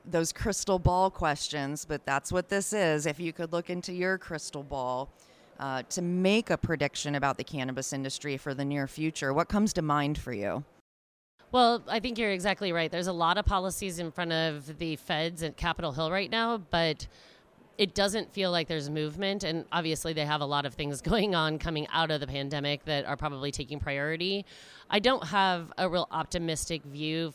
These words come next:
Speaker 2: federally as to what we're, what's going to happen or, or that anything is going to happen in any time frame. Um, but I do think as the cannabis industry, we need to start supporting candidates that support us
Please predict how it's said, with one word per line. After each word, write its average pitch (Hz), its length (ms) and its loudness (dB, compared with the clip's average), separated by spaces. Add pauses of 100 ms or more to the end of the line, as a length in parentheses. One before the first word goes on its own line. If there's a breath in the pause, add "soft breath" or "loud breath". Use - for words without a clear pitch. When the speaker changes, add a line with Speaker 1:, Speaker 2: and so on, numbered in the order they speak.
Speaker 2:
federally 196 720 -2
as 156 300 -2
to 175 120 -4
what 147 220 -2
we're, 147 320 -4 (280)
what's 147 220 -4
going 147 220 -2
to 143 60 -2
happen 151 380 0
or, 139 320 -2 (200)
or 147 320 -2 (220)
that 156 180 -2
anything 160 320 -2
is 139 100 -4
going 147 220 -4
to 139 60 -2
happen 147 320 0
in 139 120 -4
any 151 260 -4
time 147 300 -4
frame. 202 340 -4 (460 loud breath)
Um, 151 520 0 (120)
but 175 120 2
I 165 80 4
do 233 320 0
think 165 500 -2 (220)
as 170 240 2
the 165 80 -4
cannabis 156 420 0
industry, 151 640 -2 (340 loud breath)
we 175 140 2
need 170 180 4
to 160 60 0
start 160 280 -2
supporting 165 460 0
candidates 196 640 -2
that 160 180 -2
support - 400 -2
us 208 500 -2